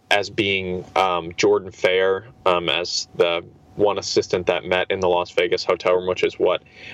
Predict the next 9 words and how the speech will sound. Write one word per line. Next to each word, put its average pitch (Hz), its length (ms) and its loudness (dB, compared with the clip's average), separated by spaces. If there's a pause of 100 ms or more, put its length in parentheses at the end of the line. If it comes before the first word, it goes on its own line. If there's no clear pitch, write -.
(120)
all 107 160 2
signs 95 360 -4
point 92 360 -4
to, 95 300 0 (920)
um, 90 380 4 (400)
being 120 220 4
a 98 40 0
new 95 300 0
guy 107 420 -2